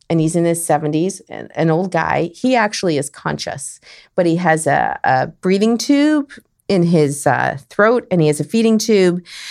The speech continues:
and he grunts when he wants something. In the next bed, when I first got to room twenty, it was empty, but that changes.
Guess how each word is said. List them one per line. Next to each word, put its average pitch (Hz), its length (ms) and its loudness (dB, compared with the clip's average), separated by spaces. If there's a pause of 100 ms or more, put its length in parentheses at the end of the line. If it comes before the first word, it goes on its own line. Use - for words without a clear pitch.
(260)
and 196 140 4
he 202 80 4
grunts 165 500 0
when 175 120 2
he 160 80 4
wants 151 260 0
something. 147 540 -6
In 185 180 2
the 190 80 2
next 214 340 0
bed, 185 200 2
when 180 100 0
I 170 80 0
first 330 640 -4
got - 180 0
to 302 100 -4
room 294 200 -2
twenty, 127 300 -2
it - 40 -4
was 190 160 -4
empty, 160 320 -4
but - 220 -10
that - 120 0
changes. - 600 -10